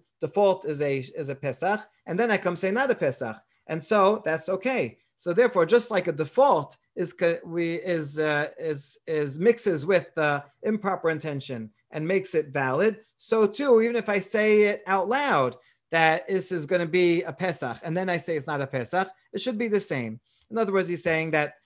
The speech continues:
just take, use the default as an example of a case where I had the designated as a, uh, as a Pesach, whether I assume the default or I said out loud, should be the same. Alma ateh shelo lishmo umapik le midei,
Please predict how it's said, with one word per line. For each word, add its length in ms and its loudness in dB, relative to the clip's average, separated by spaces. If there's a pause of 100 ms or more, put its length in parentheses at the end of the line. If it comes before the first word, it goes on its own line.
(160)
just 200 -4
take, 180 0
use 240 -2
the 80 0
default 720 4
as 280 -2
an 120 -2
example 560 0
of 80 -2
a 60 -6
case 340 -6
where 240 2
I 120 0
had 340 -2 (400)
the 340 0
designated 560 4
as 240 0
a, 180 -6 (120)
uh, 240 -6
as 160 -6
a 40 -8
Pesach, 460 -6
whether 260 -2
I 220 0 (260)
assume 400 -2
the 60 -6
default 480 0
or 120 0
I 60 2
said 220 -4
out 120 0
loud, 280 0
should 140 -10
be 60 -6
the 120 -10
same. 340 -8 (640)
Alma 600 2
ateh 300 -4
shelo 460 -2
lishmo 600 0
umapik 380 -2
le 300 0
midei, 600 -2